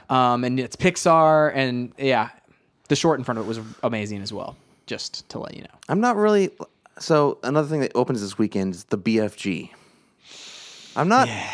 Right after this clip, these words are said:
Speaker 2: I'm not really feeling it, man.
Speaker 1: They were doing a screening of the B F G, uh,
Speaker 2: Yeah.
Speaker 1: whenever we went to go see Finding Dory, and I was like, "Oh," and Catherine said,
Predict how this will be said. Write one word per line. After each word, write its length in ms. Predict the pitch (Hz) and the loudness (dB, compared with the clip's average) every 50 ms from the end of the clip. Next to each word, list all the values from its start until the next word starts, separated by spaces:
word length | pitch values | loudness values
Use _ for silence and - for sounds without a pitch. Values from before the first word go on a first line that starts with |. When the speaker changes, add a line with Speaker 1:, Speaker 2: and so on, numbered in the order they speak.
| - | -2
Speaker 2:
I'm 140 | 202 240 330 | 0 2 2
not 260 | 403 381 381 - - | 4 4 4 2 2
really 200 | 190 208 214 202 | 2 2 2 2
feeling 340 | 196 - 175 185 175 120 92 | 0 2 2 2 2 2 0
it, 100 | 85 - | -2 -2
man. 220 | 92 95 92 90 - | -2 -2 0 2 2
Speaker 1:
They 80 | 170 | 4
were 100 | 160 160 | 4 4
doing 160 | 165 190 202 | 2 2 2
a 60 | 190 175 | 0 0
screening 580 | - - - 226 233 190 139 107 110 104 - - | -2 -2 0 0 2 2 0 -2 -6 -10 -6 -2
of 160 | - 135 127 127 | -2 -2 -2 -2
the 40 | |
B 140 | 120 131 127 | -2 0 0
F 100 | 117 110 - | 0 0 -4
G, 280 | - 127 117 120 139 - | -6 -4 -4 -4 -4 -2
uh, 100 | - 131 | 0 2
Speaker 2:
Yeah. 320 | 131 127 127 123 120 123 | 4 4 4 4 4 2
Speaker 1:
whenever 240 | 135 139 139 131 139 | 2 2 2 2 2
we 80 | 135 131 | 2 2
went 160 | 139 135 120 | 0 0 -2
to 80 | - 131 | -2 0
go 120 | 139 131 | 0 0
see 280 | 123 - - 135 127 123 | 0 0 0 0 0 0
Finding 320 | - 135 127 120 120 120 | 0 0 -2 0 -2 0
Dory, 480 | 123 147 151 151 143 139 131 123 123 - - - - - | 2 4 6 6 6 4 4 2 -2 -4 -8 -20 -14 -6
and 100 | - 131 | -2 2
I 40 | 135 135 | 2 2
was 100 | 131 131 | 4 2
like, 140 | 127 - - | 0 0 2
"Oh," 240 | 220 247 254 233 190 | 4 6 6 6 6
and 160 | 165 160 - | 4 2 4
Catherine 300 | 185 175 - 170 156 151 | 2 2 2 2 0 0
said, 240 | - 156 147 135 | 0 0 0 0